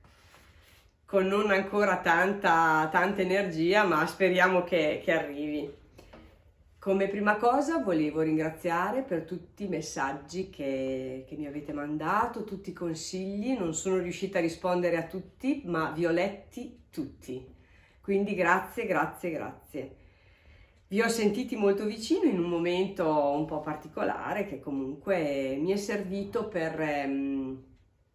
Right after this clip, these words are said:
per ragionare, per pensare, per fare un bilancio delle, delle situazioni.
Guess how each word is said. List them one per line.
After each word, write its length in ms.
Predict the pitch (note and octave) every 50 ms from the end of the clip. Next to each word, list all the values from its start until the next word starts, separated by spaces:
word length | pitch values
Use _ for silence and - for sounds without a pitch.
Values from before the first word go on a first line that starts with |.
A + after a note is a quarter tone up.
| _ _ _ _ _ _
per 200 | _ - E3+ E3
ragionare, 760 | D#3+ F3 F3 F3 F#3 F3+ F3+ D3 B2+ A#2+ A#2+ B2+ C3 C3+ C#3+
per 220 | C#3 C#3+ D3 C#3 -
pensare, 720 | - D#3 D3 D3 - - D3 C3+ C3 C3+ C#3+ C#3+ C#3 C#3
per 160 | C#3 - D3
fare 220 | - - E3+ E3 F3
un 120 | E3+ E3+
bilancio 640 | D#3 D#3+ D#3+ D#3+ D#3+ E3 E3+ E3+ E3+ E3+ - - D#3+
delle, 720 | D3+ D3 D3 C#3+ C#3+ C#3+ C#3 C#3 C3+ C3+ C3 C3 C3 B2+ -
delle 180 | C#3 C#3+ C#3+
situazioni. 1000 | C3+ - - D#3+ - - C#3+ C#3 C#3+ - - D3 C#3+ C#3 C#3 C#3 C#3+ C#3+ C#3 C#3+